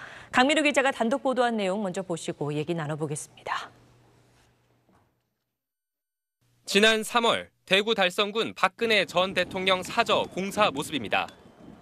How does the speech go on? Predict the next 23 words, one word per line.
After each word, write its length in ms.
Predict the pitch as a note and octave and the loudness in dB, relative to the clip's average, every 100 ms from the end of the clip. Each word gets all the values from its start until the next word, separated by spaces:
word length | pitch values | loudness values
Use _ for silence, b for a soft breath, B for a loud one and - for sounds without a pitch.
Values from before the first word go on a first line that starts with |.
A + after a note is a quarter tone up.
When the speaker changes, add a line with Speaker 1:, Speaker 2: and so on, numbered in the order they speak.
| - - - - - | -14 -14 -12 -6 0
Speaker 2:
당시 420 | F#3+ F#3+ G#3+ D#3 | 0 2 0 2
경호시설 580 | F3+ G3+ A#3 A3+ A3 G#3+ | 2 0 0 -2 0 0
관련 320 | F3+ F#3+ F#3+ | 2 0 0
공사를 400 | F#3 G3 F#3 G3 | -4 -4 0 2
맡았던 600 | D#3+ D3 E3 - F#3 E3 D#3 | 0 0 -4 -2 -2 -2 -4
이 140 | E3 | -2
업체, 440 | A#2 - - C3+ - - - - - - | 0 -2 0 0 -2 -16 -20 -20 -20 -12
두 160 | F3+ | 2
달 200 | G3+ E3 | 2 2
뒤 220 | F#3+ F3+ - - - | -2 -8 -10 -12 -4
오월엔 460 | E3 G3 B2+ G#2 F3+ - - | 0 2 0 -4 -10 -14 -6
용산 380 | E3 G#3 A#3 A3 | -4 0 0 2
대통령실 640 | F3+ - G#3+ G#3 G3 D3 | -2 -2 -2 -2 0 -2
공사도 420 | - E3+ F#3 C3+ | -2 -2 0 0
맡았습니다. 640 | F#2+ - D#3+ - F2+ F2+ F2 - - - - - - - | 0 0 -2 -2 -4 -4 -4 -10 -18 -18 -18 -18 -18 -8
조달청 560 | - G#3 A#3 A3+ A#3 A3 | -2 2 2 2 -2 2
나라장터 600 | D#3 F#3+ G#3+ G#3 - G3+ | 2 4 2 -2 -2 -2
홈페이지에 560 | G#3+ G#3 A3+ G#3+ G3 | -2 -2 0 0 0
올라온 400 | F3 D#3 D#3+ F#3+ | 0 2 2 0
공사 480 | F#3 G3 G#3+ A3 G3 | -4 -8 -2 0 0
계약 340 | - F3 G3+ G#3+ | 2 2 2 -2
현황을 280 | G#3+ F3+ | -2 -2
보면 300 | B2 A2 D3 | -4 -4 -6